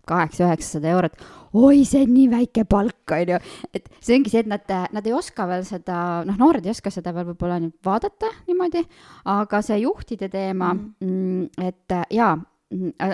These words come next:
Speaker 1: ma ütlen juhtidele, et täna tegelikult on trend see, et üks koma kaheksa aastat töötatakse ühel ametikohal ja siis vahetatakse.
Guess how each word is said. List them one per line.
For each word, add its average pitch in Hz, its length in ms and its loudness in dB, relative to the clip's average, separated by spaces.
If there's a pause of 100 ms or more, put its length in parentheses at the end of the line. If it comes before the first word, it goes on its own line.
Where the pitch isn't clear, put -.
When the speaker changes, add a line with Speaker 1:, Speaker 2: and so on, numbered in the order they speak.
(160)
Speaker 1:
ma 220 100 -2
ütlen 214 240 2
juhtidele, 170 440 -2
et 165 120 -10
täna 208 260 -2
tegelikult 185 540 -4
on 165 140 -4
trend 196 260 0
see, 180 240 -2
et - 80 -4
üks - 160 -10
koma 170 200 -2
kaheksa 185 440 -4
aastat - 240 -8
töötatakse 151 560 -4
ühel 175 160 2
ametikohal 151 640 0
ja 143 60 -4
siis - 200 -8
vahetatakse. - 800 -4